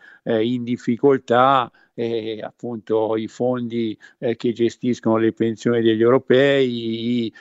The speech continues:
eh, le banche che sono, eh, certamente,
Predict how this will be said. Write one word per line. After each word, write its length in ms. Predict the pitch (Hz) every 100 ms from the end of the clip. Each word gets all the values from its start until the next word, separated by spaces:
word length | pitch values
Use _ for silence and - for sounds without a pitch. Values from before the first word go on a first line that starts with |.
| -
eh, 280 | - 117 113
le 140 | 117
banche 580 | 110 127 131 127 120 117
che 220 | 110 117
sono, 580 | 110 123 123 120 120 110 - -
eh, 640 | - 117 113 113 113 117 117
certamente, 1120 | - 127 110 117 117 127 117 - 117 117 113